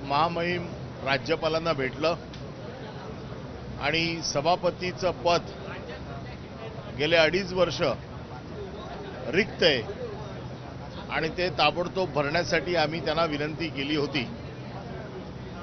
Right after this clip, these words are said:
यासाठी मी त्यांना असं सांगितलं होतं की महाविकास आघाडीचं सरकार असताना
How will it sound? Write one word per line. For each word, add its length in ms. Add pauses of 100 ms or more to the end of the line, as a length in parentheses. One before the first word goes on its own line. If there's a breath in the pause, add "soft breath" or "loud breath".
(800)
यासाठी 460
मी 120
त्यांना 220
असं 220
सांगितलं 440
होतं 320 (1400)
की 260
महाविकास 600
आघाडीचं 960
सरकार 440
असताना 540